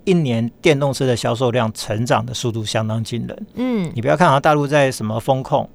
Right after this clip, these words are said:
Speaker 2: 是。
Speaker 1: 但是比亚迪的电动车的销售量，据最新数字来看的话，
Speaker 2: 嗯哼。
Speaker 1: 已经干掉特斯拉。
Speaker 2: 哦。
Speaker 1: 已经干掉特斯拉。
Speaker 2: 哦。
Speaker 1: 所以未来它很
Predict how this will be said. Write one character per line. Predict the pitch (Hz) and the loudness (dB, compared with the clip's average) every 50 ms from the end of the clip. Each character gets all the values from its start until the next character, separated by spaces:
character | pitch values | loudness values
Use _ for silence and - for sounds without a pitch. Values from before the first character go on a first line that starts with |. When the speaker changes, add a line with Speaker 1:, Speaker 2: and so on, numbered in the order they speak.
| - - - - - - | -20 -20 -20 -20 -20 -20
Speaker 2:
是。 | - - 196 196 | -14 -8 -2 2
Speaker 1:
但 | 170 165 160 | 4 4 4
是 | 147 165 160 143 - - - _ _ - - | 4 2 0 0 -2 -4 -10 _ _ -12 -4
比 | 139 139 | 0 2
亚 | 160 151 139 127 117 101 - - | 4 4 6 4 4 2 -2 -6
迪 | 123 110 107 113 | -6 -4 -4 -4
的 | - - 123 117 113 | 0 0 0 0 0
电 | 113 - 139 127 | 0 0 0 2
动 | 127 123 123 | 2 0 0
车 | - 135 | 0 0
的 | 123 120 110 | 0 0 0
销 | - 123 117 | 0 -2 -2
售 | 107 123 117 110 | 0 0 -2 0
量， | 117 120 113 107 110 - - - - - - - - - | 0 0 0 -2 -2 -6 -14 -20 -20 -20 -20 -20 -14 -4
据 | - 185 175 135 | 0 2 2 4
最 | - 170 160 139 | 6 6 6 6
新 | 127 143 139 139 | 6 4 0 0
数 | 127 - 135 113 | 0 -2 -4 -4
字 | - 131 | -4 -4
来 | 113 110 107 | -4 -4 -4
看 | - - 113 110 | -2 -2 -2 -2
的 | 113 | 0
话， | 101 120 117 - - - | 0 0 0 0 0 -2
Speaker 2:
嗯 | 202 214 | -2 0
哼。 | 214 | 2
Speaker 1:
已 | - 101 104 | 2 2 0
经 | - - - 147 135 135 139 135 - | -2 -2 0 2 2 0 -2 -2 2
干 | - 151 123 113 113 107 | 4 4 4 4 2 0
掉 | - 139 120 104 101 - | 2 2 2 2 0 -6
特 | - - 123 113 | -8 -8 -8 -8
斯 | - - - 110 | -8 -12 -14 -12
拉。 | - 101 - - - - - _ _ _ _ _ _ - - - | -12 -12 -12 -12 -16 -20 -20 _ _ _ _ _ _ -20 -14 -6
Speaker 2:
哦。 | - 285 | -2 2
Speaker 1:
已 | 294 320 349 349 339 339 330 | 4 4 6 6 8 8 8
经 | 302 277 | 8 8
干 | 269 240 | 8 8
掉 | 226 - - - | 8 6 4 4
特 | - 226 | 2 -2
斯 | - - - | -4 -6 -8
拉。 | - - 139 | -8 -6 -2
Speaker 2:
哦。 | - 247 277 320 349 359 349 330 311 294 | 0 2 4 6 6 8 8 8 10 10
Speaker 1:
所 | |
以 | - | 10
未 | - 214 196 | 10 12 12
来 | 180 160 151 | 10 10 8
它 | 147 180 170 | 8 6 6
很 | 139 151 | 8 8